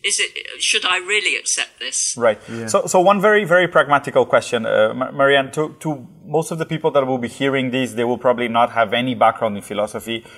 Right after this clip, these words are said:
Speaker 2: I think it's, it's, it's also amazing, but, uh, we have grown a little, uh, viewership, which is, which is quite nice. We're very, very surprised by the results. But most of the people that we, that we talk to, they're really interested about the topic, but they have no idea where to start.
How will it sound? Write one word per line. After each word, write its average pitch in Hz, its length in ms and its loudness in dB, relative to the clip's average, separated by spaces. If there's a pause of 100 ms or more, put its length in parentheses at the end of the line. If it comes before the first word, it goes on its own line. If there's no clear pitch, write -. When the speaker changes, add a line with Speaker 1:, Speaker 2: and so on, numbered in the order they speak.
(200)
Speaker 2:
I 110 100 2
think 127 220 -2
it's, 120 200 -4
it's, - 280 -14
it's 127 180 -8
also 156 260 2
amazing, 127 480 -2
but, 107 200 4
uh, 104 220 2
we 120 160 -2
have 123 240 2
grown 127 360 4
a 127 60 6
little, 120 400 6
uh, 104 720 0
viewership, 131 580 0
which 120 220 -8
is, 113 220 -10
which 107 260 -18
is - 100 -16
quite 143 320 2
nice. 127 320 0
We're 110 140 -4
very, 120 320 2
very 127 240 0
surprised 117 480 0
by 117 60 -4
the 107 120 -2
results. 104 460 0 (320)
But 135 160 -2
most 175 240 4
of 208 140 -2
the 185 60 -6
people 180 320 -4
that 156 120 4
we, 135 280 -2
that 113 200 -8
we 117 120 -8
talk 160 400 0
to, 135 140 -4
they're 120 160 2 (100)
really 170 140 -2
interested 165 360 -4
about 131 180 2
the 123 80 0
topic, 160 340 2
but 120 140 4
they 127 140 0
have 139 140 2
no 135 200 4
idea 135 240 4
where 127 140 4
to 123 140 -14
start. 135 340 2